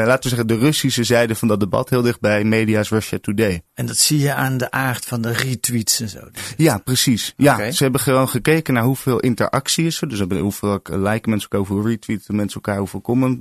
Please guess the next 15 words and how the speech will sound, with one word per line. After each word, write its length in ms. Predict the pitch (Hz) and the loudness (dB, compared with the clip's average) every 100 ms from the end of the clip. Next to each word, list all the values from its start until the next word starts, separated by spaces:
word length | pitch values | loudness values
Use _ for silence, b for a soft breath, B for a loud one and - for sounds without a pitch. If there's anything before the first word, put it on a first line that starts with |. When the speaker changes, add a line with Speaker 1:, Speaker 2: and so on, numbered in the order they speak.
| - | -8
Speaker 1:
tussen 260 | - 123 - | -6 -4 -4
elkaar. 380 | 110 113 127 139 b b b | -2 -2 -2 -6 b b b
Op 120 | - | 0
basis 180 | 110 104 | 2 2
daarvan 300 | 120 127 117 | 2 0 0
tekenen 360 | 127 120 117 104 | 0 0 0 -2
ze 100 | 107 | 0
wolken 360 | 107 135 - | 0 0 0
en 60 | 107 | -2
dan 80 | 107 | 0
krijg, 260 | 117 113 | 0 0
kan 120 | - | 0
je 60 | 113 | 0
eigenlijk 360 | 117 117 - - | 0 -4 -12 -12
een, 340 | - 113 95 | -6 -4 -4